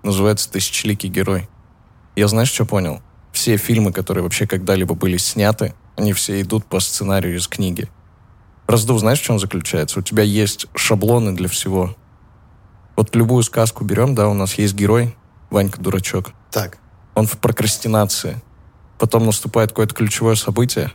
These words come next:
Speaker 1: оно называется «Зов». Он увидел принцессу. Потом наступает путь героя, становление из Ивана Дурака в Ивана Царевича.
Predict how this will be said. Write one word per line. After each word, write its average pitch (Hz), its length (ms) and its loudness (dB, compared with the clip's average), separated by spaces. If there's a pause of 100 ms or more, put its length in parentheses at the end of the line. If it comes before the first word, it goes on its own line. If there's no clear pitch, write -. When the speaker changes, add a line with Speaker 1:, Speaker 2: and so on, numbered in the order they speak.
(100)
Speaker 1:
оно 104 160 2
называется 101 540 2
«Зов». 92 460 0 (120)
Он 113 140 4
увидел 104 260 2
принцессу. - 640 -2 (1000)
Потом 113 300 0
наступает 107 720 -2
путь 117 220 0
героя, 98 420 0 (140)
становление 107 680 0
из 95 120 -2
Ивана 101 300 2
Дурака 98 340 0
в 101 100 -2
Ивана 92 280 0
Царевича. 90 600 -4